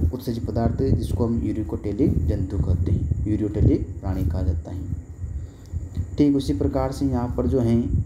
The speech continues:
हम इसकी चर्चा करने वाले हैं कि इसमें जो है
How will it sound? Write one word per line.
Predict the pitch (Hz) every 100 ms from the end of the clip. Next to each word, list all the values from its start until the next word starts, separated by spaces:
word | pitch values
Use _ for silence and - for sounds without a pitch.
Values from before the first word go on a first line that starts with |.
| -
हम | 110
इसकी | 113 - 120
चर्चा | 110 117 120
करने | 120 120 123
वाले | 120 117
हैं | 113 120 113 113 - - - -
कि | 117
इसमें | 113 123 117
जो | 123
है | 113 113 110 - -